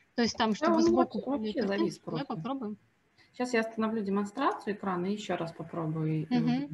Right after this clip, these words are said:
Speaker 2: зайти. Видимо, просто у меня компьютер подвис. И я не буду разворачивать тогда, буду вот
Speaker 1: Да,
Speaker 2: так
Speaker 1: да
Speaker 2: вот.
Speaker 1: чтобы тогда это, все равно же видно.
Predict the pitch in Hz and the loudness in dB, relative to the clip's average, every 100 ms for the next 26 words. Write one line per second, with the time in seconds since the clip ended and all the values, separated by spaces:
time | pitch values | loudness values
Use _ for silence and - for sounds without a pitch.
0 | 156 160 156 156 151 151 170 _ _ - | -8 -4 -6 -6 -8 -10 -10 _ _ -20
1 | - - 220 233 240 247 - 240 233 233 | -14 -4 0 2 2 2 2 2 2 2
2 | 226 262 262 - - 175 175 156 - - | 2 0 0 -4 -2 -2 0 -2 -4 -18
3 | - - - - _ - - _ - _ | -20 -20 -18 -18 _ -20 -20 _ -20 _
4 | _ - - 196 190 233 262 285 220 196 | _ -14 -4 -2 4 6 8 8 6 6
5 | 226 277 466 - 247 - 185 185 160 165 | 8 8 8 4 0 2 2 6 6 4
6 | 208 285 302 233 214 247 - 269 285 277 | 4 8 10 10 8 0 4 4 4 4
7 | 262 269 240 233 202 196 - 262 320 359 | 4 6 6 4 -4 -6 -6 2 4 6
8 | 262 214 202 | 4 0 -2